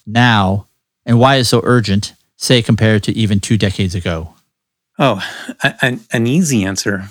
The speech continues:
Speaker 2: if I recall, wasn't this, uh, Carlota Perez that said we're at the age of information? I think that's, that's kind of the answer. You have this,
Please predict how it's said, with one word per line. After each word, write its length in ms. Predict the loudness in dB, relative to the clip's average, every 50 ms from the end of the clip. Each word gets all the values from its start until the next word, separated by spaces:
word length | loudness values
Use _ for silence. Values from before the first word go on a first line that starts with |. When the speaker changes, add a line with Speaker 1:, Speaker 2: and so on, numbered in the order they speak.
| -18 -8
Speaker 2:
if 120 | -2 -2
I 40 | 0
recall, 540 | 0 0 -2 -2 -2 -2 0 0 -2 -4 -8 -12
wasn't 380 | -14 -14 -10 -6 -4 -2 0 0
this, 160 | 0 -2 -4 -6
uh, 140 | -6 -6 -6
Carlota 420 | -4 -4 -2 -2 0 0 -2 -2
Perez 420 | -4 -4 -2 0 0 0 0 -2 -2
that 80 | -4 -2
said 160 | -2 0 0
we're 120 | 0 0 0
at 60 | 0
the 200 | -2 -4 -2 -2
age 140 | 0 0 0
of 80 | 0 0
information? 680 | 0 -2 -2 -2 -4 -4 -2 -2 -2 -2 -2 -4 -4 -6 _ _ _ _ _ -20 -20 -12 -4 -2
I 100 | -2 -2
think 180 | -2 -2 -2 -2
that's, 220 | -2 -4 -4 -6 -8 -4
that's 280 | -2 -2 -2 -2 -4 -8
kind 200 | -6 -4 -2 -2
of 80 | -2 -2
the 100 | -2 -2
answer. 220 | -2 -4 -4 -6 -6
You 160 | -6 -4 -2
have 160 | -2 -2 -2 -2
this, 240 | -2 -2 -4 -6